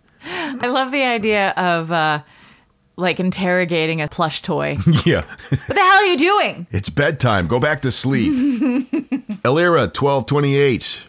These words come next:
Speaker 2: writes, "When I was seven or eight years old, my dad gave me a Madame Alexander doll, which started my love for beautiful, beautiful porcelain dolls."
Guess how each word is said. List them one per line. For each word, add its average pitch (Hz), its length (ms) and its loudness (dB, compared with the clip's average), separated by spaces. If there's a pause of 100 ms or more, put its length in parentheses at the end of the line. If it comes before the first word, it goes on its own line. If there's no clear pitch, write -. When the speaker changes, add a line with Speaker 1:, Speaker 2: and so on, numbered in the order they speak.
(120)
Speaker 2:
writes, 92 480 -2
"When 127 140 0
I 160 120 2
was 139 340 2
seven - 520 -2
or 131 80 0
eight 117 100 0
years 101 240 0
old, 98 180 0
my 85 120 0
dad 98 320 -2
gave 98 220 -2
me 92 140 0
a 80 80 -2 (160)
Madame 110 560 0
Alexander 98 800 0
doll, 69 400 -4
which 92 180 -4
started 156 380 -2
my 113 140 2
love 104 380 0
for 131 200 -4
beautiful, 90 580 -4
beautiful 110 380 0
porcelain 101 600 -2
dolls." 80 460 -2